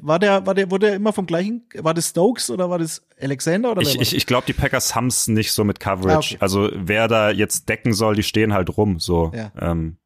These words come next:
Speaker 2: also muss man so deutlich sagen. Also wir haben ja vor paar Wochen über Joe Barry als Icebreaker gesprochen. Da muss man jetzt konstatieren, der ist also auf dem zugefrorenen See dermaßen eingebrochen.
Speaker 1: <laughs>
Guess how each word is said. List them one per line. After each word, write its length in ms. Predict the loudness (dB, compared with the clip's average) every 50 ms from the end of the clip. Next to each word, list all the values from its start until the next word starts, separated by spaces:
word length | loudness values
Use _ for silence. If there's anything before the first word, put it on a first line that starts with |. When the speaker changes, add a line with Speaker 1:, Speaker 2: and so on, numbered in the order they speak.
| _ _ _ _ _ _ _ _
Speaker 2:
also 300 | -4 0 0 0 0 0 0
muss 200 | 0 0 2 2
man 100 | 0 0
so 100 | 0 0
deutlich 320 | 2 0 0 0 0 0
sagen. 340 | 2 2 2 2 2 0 0
Also 260 | 0 0 0 0 0
wir 100 | 0 0
haben 140 | 0 2 0
ja 80 | 0
vor 320 | 0 0 -2 -2 -2 _ _ _ _ -2
paar 200 | 0 0 0 2
Wochen 240 | 0 0 0 -2
über 220 | 0 0 0 0 0
Joe 240 | 0 0 0 0 0
Barry 320 | 2 2 2 2 2 2
als 180 | 2 0 0 0
Icebreaker 520 | -2 -2 -2 -2 0 0 0 2 0 0 -2
gesprochen. 440 | -4 -4 -4 -2 -2 0 0 0 0
Da 100 | 0 2
muss 200 | 0 0 -2 -2
man 120 | -2 -2
jetzt 140 | -2 -2 -2
konstatieren, 560 | -2 -2 -2 0 -2 -2 0 0 0 0 0
der 180 | 2 2 2 2
ist 200 | 2 0 0 -2
also 240 | 0 0 0 2 2
auf 140 | 2 2 2
dem 120 | 2 0
zugefrorenen 680 | 0 0 -2 -2 -2 -2 -2 0 0 2 2 2 2 2
See 140 | 2 2 2
dermaßen 460 | 2 2 2 2 2 0 0 0 -2
eingebrochen. 640 | -2 0 0 0 0 -2 -2 -2 -2 0 0 -2 -6
Speaker 1:
<laughs> 60 | -8